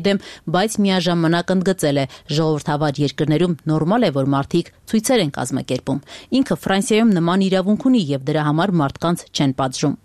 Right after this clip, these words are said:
Հիշեցրել է, երկու հազար տասնութի հեղափոխության ժամանակ Փաշինյանն ինքն էր ցույցեր կազմակերպում ու փողոցներ փակում, հանրային ռադիո մտնում։ Հետևաբար, նրա խոսքով,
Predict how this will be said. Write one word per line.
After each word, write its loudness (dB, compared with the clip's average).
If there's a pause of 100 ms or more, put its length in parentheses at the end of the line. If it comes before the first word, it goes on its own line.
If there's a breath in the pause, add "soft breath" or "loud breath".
(320 loud breath)
Հիշեցրել 0
է, 2
երկու 0
հազար 0
տասնութի 0 (100)
հեղափոխության -2
ժամանակ 0 (100)
Փաշինյանն 2
ինքն -6
էր -2
ցույցեր -2
կազմակերպում 0 (180 loud breath)
ու 0
փողոցներ 0
փակում, 0
հանրային 2
ռադիո 0
մտնում։ 0 (300 loud breath)
Հետևաբար, 0 (100)
նրա 2
խոսքով, -2